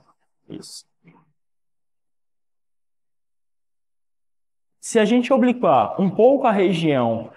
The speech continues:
da pelve do paciente em relação ao seu tronco,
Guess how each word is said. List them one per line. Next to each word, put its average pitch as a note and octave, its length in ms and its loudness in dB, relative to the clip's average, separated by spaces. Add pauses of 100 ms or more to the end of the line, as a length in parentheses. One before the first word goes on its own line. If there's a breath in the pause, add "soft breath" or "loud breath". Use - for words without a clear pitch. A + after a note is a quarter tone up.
(120 loud breath)
da D3 200 2
pelve D#3 420 0
do C#3+ 100 -2
paciente B2 840 -4
em B2+ 80 -4
relação C3 420 -2
ao B2+ 60 -2
seu B2 180 -2
tronco, D#3 480 -2